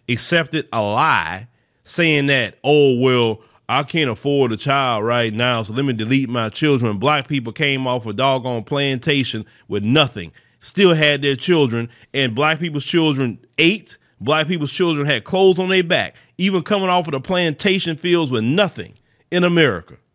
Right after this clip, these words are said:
And they still made it work. That was the, one of the greatest lies of Satan, that people accept in our community saying, "Oh, well, I'm poor, I can't afford a child right now, so let me go and take, uh, the, the devil's,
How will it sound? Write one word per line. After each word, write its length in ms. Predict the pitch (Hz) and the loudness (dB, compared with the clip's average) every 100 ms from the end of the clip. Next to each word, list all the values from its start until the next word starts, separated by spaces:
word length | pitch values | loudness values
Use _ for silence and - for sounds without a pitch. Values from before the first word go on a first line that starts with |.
| _ _ _ _ _ | _ _ _ _ _
And 160 | 143 160 | 0 2
they 120 | 151 | 2
still 580 | - 226 208 156 135 - _ _ - | 0 0 2 2 0 -6 _ _ -2
made 260 | 143 165 | 4 4
it 160 | 160 123 | 4 2
work. 380 | 156 110 - - _ _ - | 0 0 -4 -20 _ _ 0
That 100 | 151 | 2
was 140 | 180 | 2
the, 100 | 135 | 0
one 160 | 143 165 | 0 0
of 80 | 147 | 0
the 80 | 117 | -2
greatest 540 | 120 180 220 202 156 | 0 0 2 0 -2
lies 520 | 156 190 190 185 180 | 0 0 2 0 -4
of 200 | - 120 | -6 -8
Satan, 540 | - 202 185 - 85 - _ _ _ | -2 2 2 0 -14 -16 _ _ _
that 380 | 127 123 117 - _ _ | -2 0 -2 -8 _ _
people 500 | - 214 180 196 190 - | 2 2 4 2 0 -4
accept 400 | 139 - 196 175 | -6 0 0 0
in 120 | 160 | -2
our 140 | 160 170 | 0 -2
community 440 | 175 180 175 139 | -2 -2 0 0
saying, 280 | - 165 135 | 0 0 0
"Oh, 120 | 131 | 0
well, 200 | 110 123 | 0 -2
I'm 80 | 120 | -2
poor, 240 | 139 123 | 2 2
I 60 | 117 | 2
can't 220 | 147 113 | 0 -4
afford 260 | 104 131 107 | -2 -2 -2
a 60 | |
child 320 | - 135 120 113 | -2 0 0 0
right 160 | 107 | -2
now, 160 | 110 107 | -4 -6
so 100 | 107 | -6
let 220 | 120 123 | -4 -2
me 240 | 120 120 - - | -2 -2 -6 -6
go 320 | 101 127 120 120 - - | 0 2 2 -2 -12 -14
and 200 | 101 - | -12 -4
take, 340 | 151 127 - _ _ _ - | -2 -2 -4 _ _ _ -4
uh, 320 | 120 113 104 | -2 0 -2
the, 240 | 92 98 87 73 | -6 -10 -10 -10
the 140 | 104 | -8
devil's, 600 | 104 131 143 127 120 113 | 0 4 4 2 -2 -4